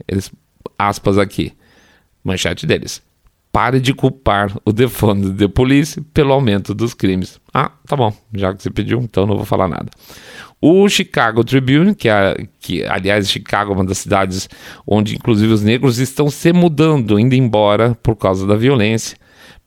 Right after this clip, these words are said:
Coisa, é, é assim, em níveis, aumentou em níveis estúpidos, tá?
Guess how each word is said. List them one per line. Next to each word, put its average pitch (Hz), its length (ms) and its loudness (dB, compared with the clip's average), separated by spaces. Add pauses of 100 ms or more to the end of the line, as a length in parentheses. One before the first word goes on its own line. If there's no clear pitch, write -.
(180)
Coisa, 104 320 2 (120)
é, 95 260 -2
é - 20 2
assim, 92 260 -6
em 98 140 2
níveis, 98 400 2
aumentou 98 280 0
em 98 40 2
níveis 98 320 -2
estúpidos, - 760 -4
tá? 113 240 -2